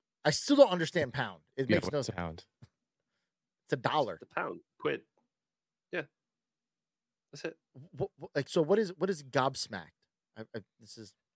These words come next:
Speaker 3: Like, shocked. Like, you know, like, "Oh my God." <gasps>
Speaker 1: Like,
Speaker 2: Wait,
Speaker 1: you're, like,
Speaker 2: gobsmacked?
Speaker 1: gobsmacked. This, these are real
Speaker 2: I'm
Speaker 1: terms.
Speaker 2: using that from now on.
Speaker 3: Yeah.
Speaker 1: Yo, like
Speaker 2: It's like flabbergasted?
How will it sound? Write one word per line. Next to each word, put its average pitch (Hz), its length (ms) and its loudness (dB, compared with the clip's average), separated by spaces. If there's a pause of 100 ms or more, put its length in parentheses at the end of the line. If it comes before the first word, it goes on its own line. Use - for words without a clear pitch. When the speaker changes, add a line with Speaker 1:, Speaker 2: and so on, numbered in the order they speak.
Speaker 3:
Like, 127 220 6
shocked. - 680 2 (100)
Like, 101 280 -10 (100)
you 104 100 -8
know, 90 200 -6
like, 85 200 -6
"Oh 131 120 6
my 95 100 -2
God." 92 280 -2 (600)
<gasps> 294 260 4 (1500)
Speaker 1:
Like, 143 160 -2
Speaker 2:
Wait, 135 80 4
Speaker 1:
you're, 269 80 4
like, 262 80 -2 (200)
Speaker 2:
gobsmacked? 127 520 -2 (360)
Speaker 1:
gobsmacked. 165 560 2
This, 131 140 -6
these 180 220 2
are 240 60 4
real 220 220 2
Speaker 2:
I'm 117 120 4
Speaker 1:
terms. 120 100 0
Speaker 2:
using 110 240 2
that 90 140 -4
from 90 120 -8
now 87 200 -2
on. 82 240 -6
Speaker 3:
Yeah. 349 260 6
Speaker 1:
Yo, 214 240 8
like 175 320 2 (240)
Speaker 2:
It's - 120 -2
like 127 120 6
flabbergasted? 117 840 0